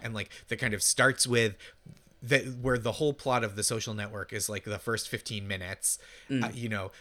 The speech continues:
Speaker 1: there's, like, Act One is all this, this, uh, turbulence surrounding what Facebook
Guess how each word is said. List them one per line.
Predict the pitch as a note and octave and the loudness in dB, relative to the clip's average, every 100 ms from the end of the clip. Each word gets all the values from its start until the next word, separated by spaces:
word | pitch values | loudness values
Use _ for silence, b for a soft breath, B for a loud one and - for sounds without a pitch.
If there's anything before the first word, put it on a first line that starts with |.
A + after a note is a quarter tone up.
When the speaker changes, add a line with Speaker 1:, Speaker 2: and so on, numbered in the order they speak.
| B | B
Speaker 1:
there's, | A#2 G#2 | -2 0
like, | G2+ - - | -2 -4 4
Act | C3 D3 B2+ | 4 6 2
One | A#2+ A2+ G2+ G2+ G2+ B - | 2 2 2 -2 -10 B -8
is | A#2+ G#2+ G2 - _ _ _ | -4 -2 -2 -6 _ _ _
all | B2 A2+ | -2 0
this, | A#2 - - - - - _ _ - | 0 0 0 -2 -14 -20 _ _ -10
this, | A2+ G#2+ - - - | -4 -2 0 -2 -2
uh, | A2 G2 - | -2 -2 -2
turbulence | C3+ B2 A2 G#2 | 0 0 0 0
surrounding | - A2 G#2+ G#2 G2 | -2 0 0 -2 -4
what | G2 - | -4 -6
Facebook | - - - G#2 - G2 | -10 -10 -4 -4 -4 -8